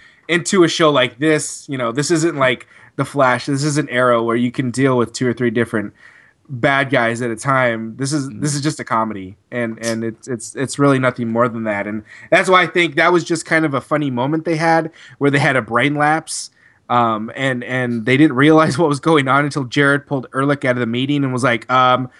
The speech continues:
Speaker 1: "Yeah, these guys are totally stealing our ideas right now. We need to get out of this meeting."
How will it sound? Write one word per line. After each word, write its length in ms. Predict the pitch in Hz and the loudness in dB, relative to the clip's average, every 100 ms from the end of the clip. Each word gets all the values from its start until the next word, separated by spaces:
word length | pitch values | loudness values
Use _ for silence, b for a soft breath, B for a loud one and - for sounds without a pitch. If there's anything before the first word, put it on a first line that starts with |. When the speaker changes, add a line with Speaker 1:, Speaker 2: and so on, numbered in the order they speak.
| b | b
Speaker 1:
"Yeah, 140 | 143 143 | 0 2
these 180 | 170 143 | 2 4
guys 180 | 185 | 2
are 60 | 175 | 2
totally 240 | 175 160 | 2 2
stealing 400 | 156 - 156 147 | 0 0 0 0
our 100 | 139 | 2
ideas 400 | 131 120 131 123 | 2 0 -4 -6
right 160 | 117 113 | -6 -8
now. 140 | 117 | -6
We 100 | 117 | -4
need 140 | 135 139 | -4 -4
to 100 | 139 | -4
get 160 | 135 123 | -4 -2
out 200 | 120 123 | -4 -4
of 60 | |
this 120 | 117 107 | -6 -8
meeting." 380 | 110 107 101 | -8 -8 -10